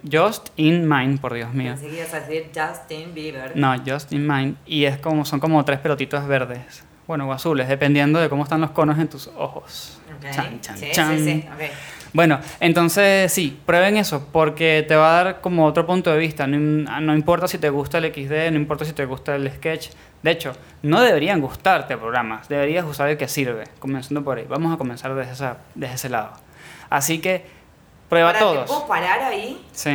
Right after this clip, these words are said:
Speaker 2: ¿Eso significa que hay proyectos que funcionarían mejor con un programa que con otro?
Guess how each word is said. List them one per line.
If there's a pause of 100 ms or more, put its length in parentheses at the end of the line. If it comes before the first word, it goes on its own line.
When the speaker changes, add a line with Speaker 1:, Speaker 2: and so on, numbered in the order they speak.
Speaker 2:
¿Eso
significa
que
hay
proyectos
que
funcionarían
mejor
con
un
programa
que
con
otro?